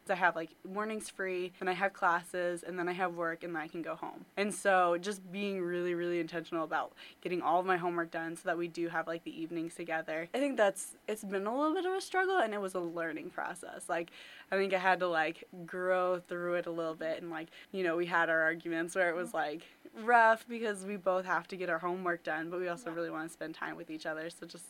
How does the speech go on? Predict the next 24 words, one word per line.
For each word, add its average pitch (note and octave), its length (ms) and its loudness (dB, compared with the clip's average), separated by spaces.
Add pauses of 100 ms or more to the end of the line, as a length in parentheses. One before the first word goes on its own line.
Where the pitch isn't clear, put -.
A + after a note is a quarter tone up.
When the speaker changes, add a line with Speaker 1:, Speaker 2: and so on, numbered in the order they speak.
(120)
Speaker 1:
learning A3 420 0
to F#3 80 2
balance E3 560 -2
that E3 420 -4
was F3 460 -4
rough, G#3+ 340 0
but E3 220 -4 (200)
I F#3 120 -6
think F3 260 -6 (100)
over G3+ 240 0
time E3 300 -6
we've D#3+ 220 -8
worked F3 420 -2
out E3 340 -2
most F3 440 -12
of F#3 100 -14
it. - 260 -14
Speaker 2:
Yes. C4+ 440 -2
So B3+ 340 -8
now B3+ 320 2
you F4 180 -2
guys A3+ 380 6
have, A#3 160 -6
like, G3+ 160 -12